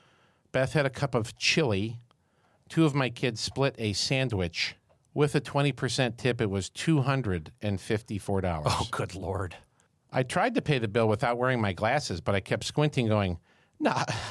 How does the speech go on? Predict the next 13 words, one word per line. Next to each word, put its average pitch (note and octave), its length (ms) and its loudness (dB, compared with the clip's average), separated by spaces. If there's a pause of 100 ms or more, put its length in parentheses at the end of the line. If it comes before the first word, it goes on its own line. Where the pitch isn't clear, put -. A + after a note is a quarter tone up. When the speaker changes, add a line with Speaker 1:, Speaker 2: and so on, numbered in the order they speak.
(420)
Speaker 1:
nah, G#3+ 120 0 (680)
no, C3+ 460 4
that, A#3 180 4
that's - 360 2
not, D#3 240 2 (100)
that's B3 300 4
not C3+ 220 2
the, A#2+ 140 4 (200)
wh-, F3 160 -2 (160)
huh? B3+ 340 4 (600)
Wait B3 140 4
a F3+ 60 2
second." A2+ 340 0